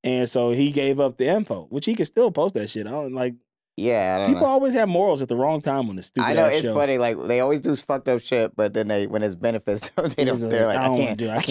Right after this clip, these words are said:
Speaker 2: can't
Speaker 1: do
Speaker 2: do
Speaker 1: it.
Speaker 2: this. I
Speaker 1: I
Speaker 2: just
Speaker 1: can't
Speaker 2: be
Speaker 1: do this.
Speaker 2: wrong."
Speaker 1: That's bad."
Speaker 2: <laughs>
Speaker 1: So, but anyway, he, he
Speaker 2: Okay.
Speaker 1: topping her, and then College Bae walk in. Girl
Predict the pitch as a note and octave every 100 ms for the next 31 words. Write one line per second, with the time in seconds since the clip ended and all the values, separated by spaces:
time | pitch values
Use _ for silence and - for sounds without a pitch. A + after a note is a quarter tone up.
0 | G3 C#3 C3 G#2 G2 - B2 B2 A2+ A#2+
1 | A2+ A#2 F#2+ G2 A2+ A2 A#2 G#2 F2+ -
2 | F4+ - - C4+ - - A3 G#3+ G2+ G2
3 | A#2+ B2+ D#3 C#3 A2+ A#2+ C#3 D3 - F#3
4 | E3+ D3 C#3+ C#3+ B2+ A#2+ B2+ B2+ B2 A#2+
5 | A#2 _ - F3+ D#3+ A#2+ A2+ G#2 G2+ G2+
6 | F#2 E2 _ _ _ _ A2+ A2+